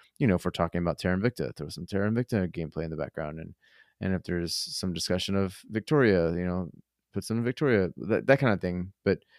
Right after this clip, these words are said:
I won't waste too much time because I don't think people really watch a podcast as much as they may throw it on YouTube and listen to it. So I'm gonna see what it's like. We're gonna do that. We're gonna start putting it on YouTube. So if YouTube is your preferred method, or if you just, like, wanna throw it on your computer while you're listening to work,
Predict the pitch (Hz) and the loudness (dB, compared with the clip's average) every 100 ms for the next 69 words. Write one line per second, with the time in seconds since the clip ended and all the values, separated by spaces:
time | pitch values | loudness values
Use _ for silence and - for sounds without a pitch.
0 | _ - 139 131 - 117 110 - 135 107 | _ 4 6 6 6 4 4 2 2 2
1 | - 101 98 101 117 113 120 - 113 98 | 4 2 2 4 4 4 0 -2 -6 -2
2 | 98 107 98 92 - 87 85 82 98 - | 4 6 6 2 -4 -8 -2 2 2 2
3 | 131 120 131 123 131 123 - 92 98 - | -4 0 0 2 0 0 -2 -4 -4 -4
4 | 85 90 87 85 - 95 95 92 90 87 | -2 -2 -2 -4 -4 0 2 2 0 0
5 | 87 85 - 95 87 82 92 90 69 85 | -2 -4 -2 0 0 0 -2 -4 -6 -4
6 | 85 80 _ _ _ _ - 110 98 95 | -4 -6 _ _ _ _ 0 4 6 6
7 | 90 _ _ _ _ 107 135 139 143 131 | 0 _ _ _ _ 2 4 4 4 2
8 | 117 131 78 90 98 104 101 95 80 - | 4 2 2 0 0 2 2 2 2 -4
9 | - 101 98 101 - 98 92 87 85 - | -4 -2 0 -2 0 0 2 0 -2 -4
10 | 76 - 92 85 82 92 113 120 135 117 | -8 -6 -4 -2 -2 -2 0 2 4 4
11 | 107 110 107 - 113 104 113 - 127 113 | 2 0 0 2 4 6 4 4 4 6
12 | 101 - 101 101 101 95 101 92 110 104 | 4 2 -2 0 0 0 -2 0 4 4
13 | 101 92 - 90 107 101 98 95 98 95 | 4 2 -2 -4 0 4 4 4 4 2
14 | 98 90 87 107 113 | 0 -2 0 0 0